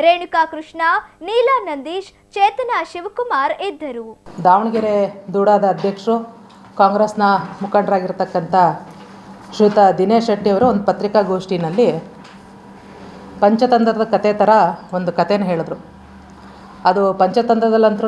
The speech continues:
Speaker 2: ನಾವೆಲ್ಲೂ ಓದಿರಲಿಲ್ಲ, ಅದು ಅವ್ರದ್ದು ಸ್ವರಚಿತ ಕಥೆ ಅಂತ ನನಗೂ ಅನಿಸ್ತದೆ. ಅವ್ರು ಹೇಳಿರೋ ಆ ಕಥೆನಲ್ಲಿರ್ತಕ್ಕಂಥ ಆನೆ ಕಾಡಿನಲ್ಲಿ ಮೋಜು ಮಸ್ತಿ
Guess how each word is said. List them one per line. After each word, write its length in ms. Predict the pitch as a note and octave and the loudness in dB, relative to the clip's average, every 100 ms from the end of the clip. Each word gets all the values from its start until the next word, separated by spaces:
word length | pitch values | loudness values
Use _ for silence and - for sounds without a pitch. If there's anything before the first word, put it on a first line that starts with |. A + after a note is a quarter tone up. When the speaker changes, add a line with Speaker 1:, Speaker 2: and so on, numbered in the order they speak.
| G#3+ | 0
Speaker 2:
ನಾವೆಲ್ಲೂ 300 | F#3 G3 G3+ F#3 | 0 2 2 2
ಓದಿರಲಿಲ್ಲ, 400 | G3 G3 F#3+ D#3+ A#3 - - - - F3 | 0 0 2 2 2 -4 -18 -20 -2 2
ಅದು 100 | F#3+ F#3 | 4 4
ಅವ್ರದ್ದು 240 | F3+ F3+ F3+ | 2 -2 2
ಸ್ವರಚಿತ 460 | F3+ A3+ A#3+ A#3 A#3 A3 F#3+ - - - | 2 4 2 4 4 6 2 -4 -18 -6
ಕಥೆ 180 | F#3+ A3 G#3 | -4 0 -2
ಅಂತ 140 | F#3 A#3 | 0 0
ನನಗೂ 220 | F3+ F#3 F#3 | 0 -2 -2
ಅನಿಸ್ತದೆ. 380 | E3+ - E3 C#3+ - - - - - - - - - - - - - - - - - - - - - - F3+ | -4 -4 -6 -6 -10 -20 -20 -20 -20 -20 -20 -20 -20 -20 -20 -20 -20 -20 -20 -20 -20 -20 -20 -20 -20 -2 0
ಅವ್ರು 120 | F3+ G3+ | 2 4
ಹೇಳಿರೋ 320 | B3+ B3+ G#3+ G#3 B3+ - - - F3 | 4 6 4 2 -2 -12 -20 -10 -8
ಆ 40 | F#3 | -6
ಕಥೆನಲ್ಲಿರ್ತಕ್ಕಂಥ 920 | F#3 A#3 A#3+ A#3+ A3 A3 A3 G#3+ G#3 G3+ E3 F3+ | -4 0 0 2 0 0 -2 -2 0 2 4 4
ಆನೆ 220 | G#3 E3 A3+ - - - - - - - - - - - - G#3+ | 2 -2 -6 -12 -20 -20 -20 -20 -20 -20 -20 -20 -20 -20 -6 2
ಕಾಡಿನಲ್ಲಿ 500 | G#3+ B3 B3 A#3 A3+ G3+ G3+ | 4 4 0 2 2 0 0
ಮೋಜು 240 | A#3 B3+ A#3+ | 0 2 0
ಮಸ್ತಿ 240 | A3+ A#3 | -2 -2